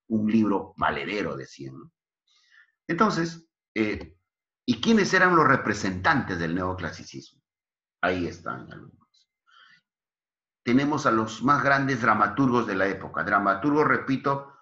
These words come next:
hablamos de teatro, quien hacían teatro. A Pierre Corneille, o Cornelio,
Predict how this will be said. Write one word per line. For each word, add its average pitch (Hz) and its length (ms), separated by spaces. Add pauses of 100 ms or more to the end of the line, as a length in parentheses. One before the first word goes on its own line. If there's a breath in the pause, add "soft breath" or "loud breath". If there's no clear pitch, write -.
(180 loud breath)
hablamos 104 680
de 92 120
teatro, 80 560
quien 78 180
hacían 85 340
teatro. 78 520 (460 soft breath)
A 92 180
Pierre 165 240
Corneille, 127 640 (560)
o 80 160
Cornelio, 78 720